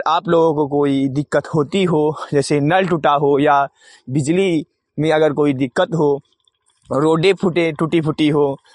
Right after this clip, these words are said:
या कोई सामूहिक दिक-, दिक्कत हो, तो उसको मोबाइल वाणी पे ज़रूर बोलें और अपनी बात रखने के बाद नंबर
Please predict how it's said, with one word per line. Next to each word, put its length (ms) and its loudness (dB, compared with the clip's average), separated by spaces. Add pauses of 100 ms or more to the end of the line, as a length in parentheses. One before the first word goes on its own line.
(420)
या 380 2
कोई 300 -2
सामूहिक 600 0
दिक-, 320 -6
दिक्कत 380 -2
हो, 300 0 (800)
तो 240 4
उसको 420 0
मोबाइल 420 4
वाणी 280 0
पे 320 2
ज़रूर 340 4
बोलें 460 2 (880)
और 220 4
अपनी 540 -2 (340)
बात 300 2 (320)
रखने 340 0
के 140 0
बाद 360 0
नंबर 340 0